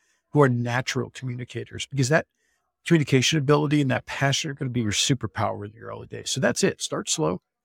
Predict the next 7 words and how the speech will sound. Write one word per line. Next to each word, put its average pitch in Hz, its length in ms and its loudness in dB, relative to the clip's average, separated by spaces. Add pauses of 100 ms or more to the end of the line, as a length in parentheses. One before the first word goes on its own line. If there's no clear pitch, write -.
experiment, 156 500 0 (200)
iterate, 165 400 0 (480)
build 160 160 6
the 156 80 0
team 180 200 0
again 160 360 0 (240)
slowly, - 480 -2